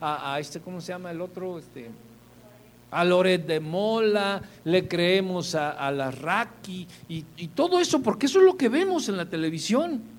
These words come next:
Y pensamos que lo que dicen, ah, esa es la verdad. Y hacemos un juicio en base a eso que oímos, porque no hemos oído la voz de Dios.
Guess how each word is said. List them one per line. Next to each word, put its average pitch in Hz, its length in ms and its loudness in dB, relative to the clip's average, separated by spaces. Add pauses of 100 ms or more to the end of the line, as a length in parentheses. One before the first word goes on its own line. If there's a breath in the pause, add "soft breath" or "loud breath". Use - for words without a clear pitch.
Y 208 100 4
pensamos 233 580 6
que 294 120 0
lo 214 180 2
que 208 140 4
dicen, 330 420 0
ah, 233 240 6
esa 262 220 2
es 226 80 0
la 202 140 0
verdad. 196 360 0 (220 loud breath)
Y 226 120 4
hacemos 320 480 4
un 339 160 6
juicio 294 540 10
en 214 120 2
base 302 300 4
a 262 100 6
eso 302 300 0
que 220 120 -2
oímos, 269 380 0 (180 loud breath)
porque 220 320 -2
no 262 360 4
hemos 269 420 4
oído 165 400 -2
la 107 140 -6
voz 127 320 -6
de 107 120 -4
Dios. 110 640 -4